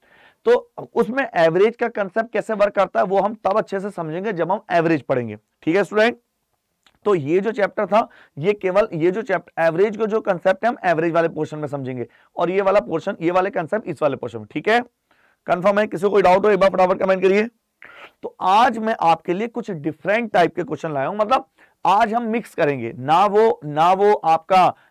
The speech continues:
अ, उसमें कॉन्सेप्ट भी होगा, उसमें लैंग्वेज प्रॉब्लम भी होगी, दोनों क्वेश्चन कैसे आते हैं ये हम देखेंगे। चलिए क्या एक बार फटाफट स्टार्ट करें सेशन को, एक बार फटाफट थंब भेजो, एक बार सभी थंब भेजिए, हाँ सर स्टार्ट कर दो सेशन को,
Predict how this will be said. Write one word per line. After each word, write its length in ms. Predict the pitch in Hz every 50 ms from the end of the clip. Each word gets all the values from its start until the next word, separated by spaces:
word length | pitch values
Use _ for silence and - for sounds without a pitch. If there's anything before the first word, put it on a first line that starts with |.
| -
अ, 300 | - 147 156 151 151 147 -
उसमें 280 | - 170 - 196 214 208
कॉन्सेप्ट 420 | - 165 151 139 - 180 190 185
भी 100 | 185 233
होगा, 260 | 226 208 208 202 226 233 - _ _
उसमें 280 | - 165 - - 180 220
लैंग्वेज 400 | 202 170 165 156 147 160 160 143
प्रॉब्लम 300 | 143 151 139 131 131 117
भी 80 | 117 110
होगी, 120 | 107 107
दोनों 280 | 113 160 196 214 233 214
क्वेश्चन 260 | 180 170 - 202 220
कैसे 280 | - 180 151 131 156
आते 240 | 156 135 127 - -
हैं 100 | 214 214 _ _ _ _ -
ये 140 | 135 156 180
हम 140 | 160 156 135
देखेंगे। 320 | 123 117 - - 107 110
चलिए 340 | 107 - 190 185 156 123 104 _ _ _ _ -
क्या 120 | 190 202
एक 100 | 202 208
बार 100 | 214 220
फटाफट 280 | 196 208 202 202 220 220
स्टार्ट 280 | 208 - 214 208 208
करें 160 | - 220 233
सेशन 220 | 233 208 214 185 214
को, 80 | 220
एक 80 | 220 214
बार 120 | 202 220
फटाफट 340 | 208 196 202 202 208 208 -
थंब 100 | 196 208
भेजो, 300 | 208 202 185 214 240 - _ _ _ _ _ _ _ _ _ _ _ _ -
एक 260 | - 202 233 240 214 202
बार 180 | 220 175 226
सभी 300 | 202 - 196 185 208 240
थंब 220 | - - 202 208 208
भेजिए, 200 | 214 208 233 226
हाँ 280 | 180 165 185 196 208
सर 200 | 202 - 220 208
स्टार्ट 360 | 190 _ - 185 180 190 175
कर 100 | 147 180
दो 120 | 175 170 170
सेशन 300 | 156 175 165 143 170 165
को, 180 | 156 139 113